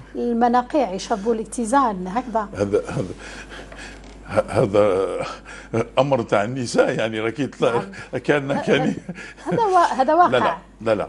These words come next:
Speaker 2: لا، لا، لا، لا، يعني القانون يعني حتى الموجود في الجزائر
Speaker 1: نعم.
Speaker 2: من بعد الولادة أربعين يوم، من بعد أقل شيء هو في ثمان أيام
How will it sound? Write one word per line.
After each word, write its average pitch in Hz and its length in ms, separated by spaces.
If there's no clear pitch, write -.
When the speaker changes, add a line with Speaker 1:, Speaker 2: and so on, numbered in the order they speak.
Speaker 2:
لا، 92 120
لا، 78 120
لا، 82 120
لا، 80 140
يعني 82 280
القانون 113 600
يعني 82 300
حتى 117 280
الموجود 92 440
في - 140
الجزائر 85 640
Speaker 1:
نعم. 107 200
Speaker 2:
من 117 200
بعد 85 300
الولادة 90 880
أربعين 110 480
يوم، 117 220
من 123 140
بعد 95 220
أقل 190 320
شيء 87 340
هو 113 200
في 120 140
ثمان 180 280
أيام 175 440